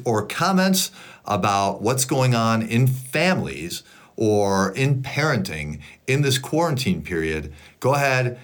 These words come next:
and let us know. In the meantime, I'm just gonna go ahead and answer a few. And somebody wrote something I really like at the front end, and I'll, I'll get to it in a second. But one thing I wanna point out, just broadly speaking,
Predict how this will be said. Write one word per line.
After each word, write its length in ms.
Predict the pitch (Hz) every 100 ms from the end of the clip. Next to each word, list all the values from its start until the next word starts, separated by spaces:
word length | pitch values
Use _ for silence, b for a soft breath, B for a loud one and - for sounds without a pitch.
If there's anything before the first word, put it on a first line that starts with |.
| B
and 340 | - 101 98 92
let 180 | 113
us 200 | 127 127
know. 400 | 120 98 92 92 B B
In 100 | 123
the 60 | 120
meantime, 560 | 165 233 - 107 147 -
I'm 160 | 147
just 160 | 196 190
gonna 140 | 196
go 160 | 165 151
ahead 420 | 120 120 120 117 B -
and 160 | 113
answer 400 | 110 110 113 104
a 60 | 82
few. 320 | - 69 - -
And 360 | 104 101 101
somebody 380 | 95 185 226 254
wrote 280 | 123 110 107
something 520 | 120 104 101 95 92 B B B -
I 260 | 98 95 95
really 360 | 92 156 156
like 200 | 123 120
at 60 | 95
the 100 | 95
front 400 | - 117 113 110
end, 220 | 95 90
and 80 | 90
I'll, 220 | 95 113
I'll 220 | 110 104 104
get 180 | 143 -
to 120 | 113
it 60 |
in 60 | 98
a 60 | 95
second. 500 | 107 98 90 82 - B B B B B -
But 100 | 123
one 220 | 160 196
thing 120 | 196
I 80 | 135
wanna 220 | 117 107
point 280 | - 120 104
out, 140 | 95
just 260 | 95 92 -
broadly 420 | 92 87 104 143
speaking, 640 | 147 - 165 190 190 185